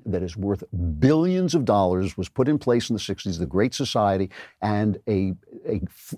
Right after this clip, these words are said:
a flaw in the nineteen sixty-four Civil Rights Act, which gave trial lawyers and the,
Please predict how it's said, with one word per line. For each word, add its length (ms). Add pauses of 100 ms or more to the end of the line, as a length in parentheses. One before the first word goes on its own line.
(120)
a 160
flaw 720
in 120
the 100
nineteen 360
sixty-four 540
Civil 240
Rights 360 (300)
Act, 340
which 200
gave 460
trial 520
lawyers 680
and 380 (120)
the, 220